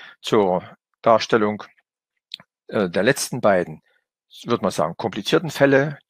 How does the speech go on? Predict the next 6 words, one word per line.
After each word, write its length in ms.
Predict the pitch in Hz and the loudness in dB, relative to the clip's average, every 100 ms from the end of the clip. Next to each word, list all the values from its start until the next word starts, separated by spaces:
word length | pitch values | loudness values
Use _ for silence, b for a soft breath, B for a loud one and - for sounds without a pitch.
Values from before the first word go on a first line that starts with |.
| - | -10
unterschiedliches 500 | 120 110 - 95 90 | -8 -6 -8 -8 -4
Herangehen 640 | 85 123 151 139 143 139 _ B B B B _ _ | -2 0 -2 -4 -4 -8 _ B B B B _ _
und 400 | 131 135 135 - | 0 2 -2 2
heute 440 | 113 110 113 107 _ b | 2 4 0 -2 _ b
einmal 520 | 104 98 95 90 95 b b _ _ - | -4 -2 0 -2 -4 b b _ _ -8
Reprise 680 | 101 - 117 113 104 98 | -8 -4 -2 0 0 -2